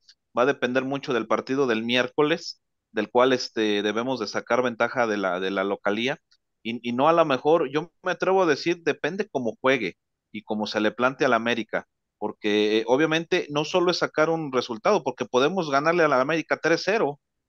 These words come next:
pero sabemos que el América lo puede revertir eso en el Azteca. O sea, vas y das un mal partido el sábado y no geran-, genera nada. Yo prefiero que, o incluso lo gane uno cero o lo empate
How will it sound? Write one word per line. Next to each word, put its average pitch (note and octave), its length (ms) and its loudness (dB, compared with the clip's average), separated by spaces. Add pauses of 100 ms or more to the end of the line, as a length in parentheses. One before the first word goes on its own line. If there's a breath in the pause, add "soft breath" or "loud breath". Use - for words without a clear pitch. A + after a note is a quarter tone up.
(100)
pero A#2+ 200 -2
sabemos C#3+ 400 -2
que - 80 -4
el C3+ 100 0
América D3+ 380 -2
lo C3+ 120 -4
puede C#3+ 200 2
revertir B2+ 460 0
eso B2+ 180 -6
en A2+ 60 -4
el G#2+ 120 0
Azteca. C3 420 -4
O A2+ 60 -2
sea, A#2+ 200 -2
vas C#3 240 2
y D3+ 60 -2
das D3+ 240 0
un D#3 120 -12
mal D#3 180 -2
partido D3 380 -4
el C3+ 100 -2
sábado D3+ 460 2
y B2+ 40 -6
no C3 200 -10
geran-, A#2 300 -4
genera A2+ 280 -2
nada. B2 280 2 (400)
Yo C3 100 -2
prefiero F3 360 2
que, D3 140 0
o B2 140 2
incluso B2+ 600 -2 (160)
lo A#2 160 0
gane D3+ 240 0
uno F#3 140 0
cero F3 400 2
o B2 100 2
lo B2 120 4
empate D3 580 0